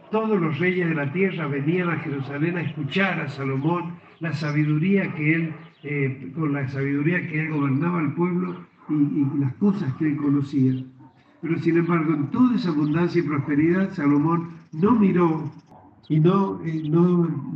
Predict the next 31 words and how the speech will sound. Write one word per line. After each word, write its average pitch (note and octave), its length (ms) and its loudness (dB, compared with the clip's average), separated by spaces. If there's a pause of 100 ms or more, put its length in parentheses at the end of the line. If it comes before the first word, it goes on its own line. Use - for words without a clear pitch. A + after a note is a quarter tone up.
leyó F3 480 4
y D3+ 80 2
buscó D3+ 640 0 (340)
en C#3+ 220 2
la C3+ 160 2
palabra E3+ 480 0
escrita D#3 480 0
de C#3+ 220 -4
Dios, C3+ 420 -2 (680)
que D3+ 100 0
Dios F3 180 2
lo F3+ 140 0
dirija, F3 600 0
y D#3 200 6
cometió D3 640 0
errores C#3+ 500 -2
fatales C#3+ 520 -2
que C3 240 -2 (120)
claramente F3 1080 2
en C3 80 0
el C3+ 140 0
libro D#3 240 4
de D3+ 80 2
Deuteronomio, D3+ 680 0 (160)
Deuteronomio D3 720 0
dice, C#3 440 0 (440)
"Cuando C#3+ 300 0
haya D#3+ 240 4
rey E3+ 240 2
sobre E3+ 280 0
vosotros, E3+ 680 -2